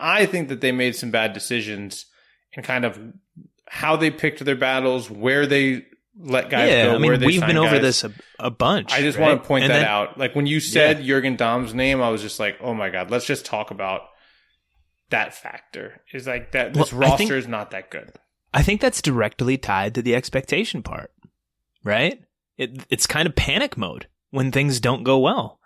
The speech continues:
Speaker 2: And when you're in panic mode, it's like, "Okay, what can we get right now?" Right? And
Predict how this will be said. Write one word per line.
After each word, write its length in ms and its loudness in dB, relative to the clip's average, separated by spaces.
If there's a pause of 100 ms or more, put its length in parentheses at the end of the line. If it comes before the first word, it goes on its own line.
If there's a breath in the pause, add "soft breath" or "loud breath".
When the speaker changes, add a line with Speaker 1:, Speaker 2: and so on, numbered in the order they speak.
(200 soft breath)
Speaker 2:
And 140 2
when 120 2
you're 120 4
in 140 4
panic 300 0
mode, 200 -2
it's 100 -2
like, 200 -6
"Okay, 300 4
what 300 0
can 120 2
we 100 4
get 240 2
right 380 0
now?" 580 -2 (720)
Right? 380 0 (640)
And 800 2